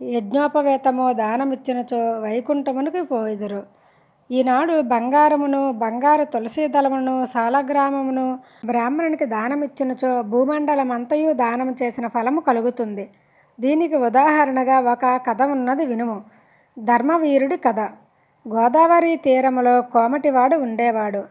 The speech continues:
అతడు పరమ లోభి. ఎవరికీ ఇంత పెట్టేవాడు కాదు. తాను కూడా తినేవాడు కాదు. పరోపకారము చేసి ఎరగడు.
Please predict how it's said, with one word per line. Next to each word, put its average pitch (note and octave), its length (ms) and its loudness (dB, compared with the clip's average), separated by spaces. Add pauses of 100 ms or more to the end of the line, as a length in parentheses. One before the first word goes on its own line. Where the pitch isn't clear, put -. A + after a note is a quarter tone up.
(200)
అతడు C4 360 0
పరమ B3+ 360 0
లోభి. A3+ 440 0 (480)
ఎవరికీ D4 440 2
ఇంత C#4+ 360 0
పెట్టేవాడు C#4 600 4
కాదు. A3 440 -2 (260)
తాను B3+ 240 2
కూడా D#4 340 2
తినేవాడు C4 640 2
కాదు. G#3 380 -4 (560)
పరోపకారము D4+ 720 4 (120)
చేసి B3 240 0
ఎరగడు. A3 440 -2